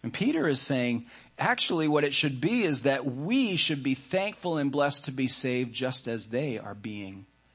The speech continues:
saved. 'Cause the Spirit, as the Spirit moves, brings us together and unifies us, not because it makes us drop our guard on the things that matter,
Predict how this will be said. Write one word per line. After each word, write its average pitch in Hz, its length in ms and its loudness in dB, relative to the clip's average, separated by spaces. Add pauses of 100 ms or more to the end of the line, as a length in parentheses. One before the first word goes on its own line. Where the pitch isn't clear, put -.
saved. - 600 -8 (2000)
'Cause 131 160 -2
the 131 100 -2
Spirit, 185 600 2
as 131 240 0
the 117 100 -4
Spirit 175 440 0
moves, 143 420 2 (200)
brings 151 400 0
us 143 220 2
together 139 580 2
and 123 260 2
unifies 139 520 2
us, 120 140 -4
not 190 160 2
because 196 260 -2
it 151 100 0
makes 143 280 -2
us 131 120 0
drop 131 400 0
our 120 120 2
guard 123 340 2
on 113 100 -2
the 107 80 -4
things 117 300 -2
that 101 160 -8
matter, 110 400 -6